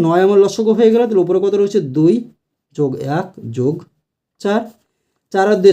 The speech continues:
ছয় আর একে সাত বাই নয়, অ্যান্সার কমপ্লিট।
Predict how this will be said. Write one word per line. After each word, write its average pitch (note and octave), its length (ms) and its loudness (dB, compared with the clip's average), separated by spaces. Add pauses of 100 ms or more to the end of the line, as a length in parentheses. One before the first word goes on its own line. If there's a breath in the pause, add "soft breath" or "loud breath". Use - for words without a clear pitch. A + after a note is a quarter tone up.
ছয় F#3 180 2
আর F#3 80 4
একে F3 140 -4 (100)
সাত E3+ 200 -4 (100)
বাই C#3 180 -2 (560)
নয়, B2 260 -10 (200)
অ্যান্সার B2 460 -8 (920)
কমপ্লিট। A#3 380 -2